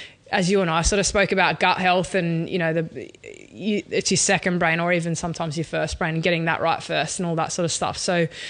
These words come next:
um, for me, it's, um, you know, staying active, getting my nutrition right, um, and the rest sort of then tends to look after itself. I mean,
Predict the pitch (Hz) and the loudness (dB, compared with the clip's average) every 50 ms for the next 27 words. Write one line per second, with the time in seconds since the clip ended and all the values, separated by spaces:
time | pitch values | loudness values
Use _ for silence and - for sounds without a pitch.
0 | - - - 180 180 170 175 175 - - - - 214 214 214 226 262 294 277 202 | -14 -6 -2 0 0 2 0 -2 -4 -4 0 2 2 4 6 6 6 6 6 4
1 | 175 - - - 214 190 175 170 170 165 - 180 170 160 - - 214 208 208 196 | 4 2 2 2 4 4 4 2 2 2 2 2 2 0 0 2 2 2 4 4
2 | 170 165 156 147 - - 190 175 160 170 151 - - - - - - - - - | 4 2 2 0 0 0 2 2 2 2 0 -4 -8 -12 -12 -14 -14 -16 -6 -2
3 | - 190 185 190 185 175 170 165 156 - - 175 165 - - 175 175 170 160 156 | 0 2 2 4 2 2 2 2 0 0 0 0 0 0 0 0 0 0 0 -2
4 | - 175 180 180 170 160 160 170 190 - - - - 180 170 180 190 175 175 180 | -2 -2 0 2 2 4 4 4 2 2 0 -2 -2 0 0 0 -2 -2 0 0
5 | 175 185 196 190 - - - 208 202 180 165 175 165 165 156 - - - _ - | 0 0 0 0 0 0 0 0 0 0 0 0 0 0 -2 -4 -8 -16 _ -2
6 | - - 185 170 170 160 - - 185 175 170 - 170 165 160 - - 175 160 175 | 0 2 2 2 2 0 0 0 0 0 0 0 -2 -2 -2 -2 -4 -4 -4 -4
7 | - - 165 160 185 - 208 190 180 175 170 160 | -4 -4 -2 -2 -2 0 0 0 2 0 0 -2